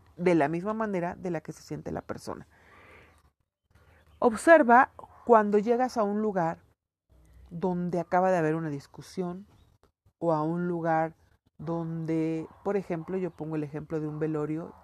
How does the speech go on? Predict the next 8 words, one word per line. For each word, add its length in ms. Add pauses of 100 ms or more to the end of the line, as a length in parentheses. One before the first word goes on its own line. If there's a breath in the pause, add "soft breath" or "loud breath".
(340)
Observa 440
cuando 240
llegas 380
a 100
un 180
lugar 340 (460 soft breath)
donde 460
hay 340